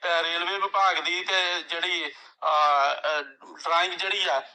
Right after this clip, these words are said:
ਉਹ ਮਨਜ਼ੂਰ ਕਰਕੇ ਜਿਹੜੀ ਆ, ਭੇਜੀ ਹੋਈ ਆ। ਸੋ, ਅਹ, ਮੈਂ ਤੁਹਾਨੂੰ ਇਹੋ ਹੀ ਬੇਨਤੀ ਕਰਦਾ ਆ ਕਿ ਜਾਓ ਪੰਜਾਬ ਦੇ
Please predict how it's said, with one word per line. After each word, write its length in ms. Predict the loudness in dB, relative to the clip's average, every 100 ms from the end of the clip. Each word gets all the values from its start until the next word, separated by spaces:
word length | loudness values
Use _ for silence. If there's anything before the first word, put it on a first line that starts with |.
| _
ਉਹ 140 | -4 -2
ਮਨਜ਼ੂਰ 760 | -2 -4 -6 -6 -4 -2 -2
ਕਰਕੇ 440 | -2 -2 0 -2 -2
ਜਿਹੜੀ 240 | -2 0
ਆ, 100 | -2
ਭੇਜੀ 380 | -2 -6 -4 -4
ਹੋਈ 240 | -4 -2
ਆ। 160 | -2 -2 -6 -8
ਸੋ, 500 | -4 -2 0 -2 -4 -12 _ -6
ਅਹ, 380 | 0 2 2 0
ਮੈਂ 240 | 2 2
ਤੁਹਾਨੂੰ 340 | 2 0 0 -2
ਇਹੋ 160 | -2
ਹੀ 40 | 0
ਬੇਨਤੀ 380 | 0 0 -2 0
ਕਰਦਾ 440 | 2 4 4 4
ਆ 40 |
ਕਿ 460 | 2 -6 _ -6 -4
ਜਾਓ 440 | 0 4 4 2
ਪੰਜਾਬ 440 | -2 0 2 2 2
ਦੇ 300 | -2 -2